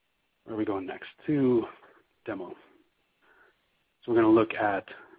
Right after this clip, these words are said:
backing up, uh, to U R L, manage backups, and that Microsoft backup, uh, S Q L backup to Windows Azure tool that I talked about. Again, I'll just try to talk over it.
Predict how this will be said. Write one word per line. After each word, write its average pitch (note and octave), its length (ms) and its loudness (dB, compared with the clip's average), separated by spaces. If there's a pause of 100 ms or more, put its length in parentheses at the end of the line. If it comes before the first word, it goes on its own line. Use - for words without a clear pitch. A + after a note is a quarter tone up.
backing G2 280 -12
up, F#2+ 120 -14 (1400)
uh, F2+ 220 -12
to - 160 -20
U F#2 120 -10
R F#2+ 140 -2
L, C#3+ 240 0 (600)
manage F2+ 260 -12
backups, C3+ 380 -4 (760)
and F#2 320 -12
that F2+ 200 -14 (300)
Microsoft F2 480 -16 (1300)
backup, E2+ 340 -14 (240)
uh, - 200 -20
S F#2+ 100 -20
Q - 140 -10
L F#2+ 40 -8
backup E2+ 340 -14
to - 100 -20
Windows F2 320 -16
Azure E2+ 360 -14
tool F2+ 180 -18
that F#2+ 220 -20
I - 160 -20
talked - 200 -18
about. - 200 -20 (840)
Again, A#2 200 6
I'll A#2 100 6
just A2 120 0
try A#2 120 4
to G#2+ 60 2
talk G#2+ 240 4
over C3 200 6
it. D#3+ 120 6